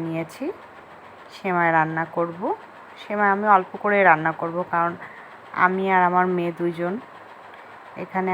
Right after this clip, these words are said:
আমি এবার আকবরিয়া থেকে সেমাই নিয়েছি, শুনলাম ওখানকার সেমাইটা নাকি অনেক মজাদার, তাই আমি একটা পাত্রে কিছুটা সেমাই নিয়ে নিয়েছি এবং জ্বালানো দুধটা আমি এর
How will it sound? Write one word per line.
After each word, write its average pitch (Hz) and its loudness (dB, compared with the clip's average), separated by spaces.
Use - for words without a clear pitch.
আমি 190 -2
এবার 170 2
আকবরিয়া 175 0
থেকে 214 -8
সেমাই 185 2
নিয়েছি, 156 -6
শুনলাম 208 2
ওখানকার 190 -2
সেমাইটা 175 -4
নাকি 170 -8
অনেক 170 -6
মজাদার, 165 -4
তাই 190 4
আমি 180 -2
একটা - -10
পাত্রে 170 0
কিছুটা 180 -12
সেমাই 175 -2
নিয়ে 170 -6
নিয়েছি 180 -6
এবং 175 -2
জ্বালানো 165 4
দুধটা 170 -2
আমি 214 -4
এর 156 -10